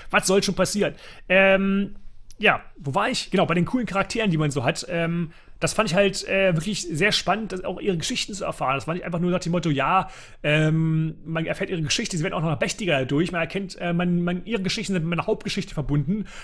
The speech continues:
Und, äh, krass fand ich, das war natürlich ein cooler Plot-Twist, ähm, dass zum Beispiel, äh, viele von den Leuten, also Jack Con und Morton und sowas, schon mal bei uns waren.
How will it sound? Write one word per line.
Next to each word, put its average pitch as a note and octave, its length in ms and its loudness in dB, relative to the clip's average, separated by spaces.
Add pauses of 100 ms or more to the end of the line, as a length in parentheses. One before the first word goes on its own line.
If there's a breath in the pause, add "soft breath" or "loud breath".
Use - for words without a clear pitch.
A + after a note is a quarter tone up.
(120 loud breath)
Und, F3+ 300 2
äh, F3+ 180 2
krass G3+ 320 -4
fand G#3 140 0
ich, F#3+ 80 -2
das E3 100 -4
war E3+ 80 0
natürlich D#3+ 220 -2
ein - 20 -6
cooler G3 220 2
Plot-Twist, - 680 -4
ähm, F3+ 480 4
dass F3 200 0
zum F#3+ 80 0
Beispiel, F3 460 2
äh, E3 360 -2
viele G#3+ 260 -4
von F3+ 140 -4
den F3 100 0
Leuten, D#3+ 260 0
also C#3+ 160 -4
Jack - 200 -8
Con F#3+ 200 -2
und C#3+ 140 -6
Morton F3 280 -2
und D3 40 -2
sowas, C#3 240 -2
schon D#3+ 80 -2
mal D#3 140 2
bei A3 260 0
uns A3+ 240 -4
waren. A#2+ 360 -2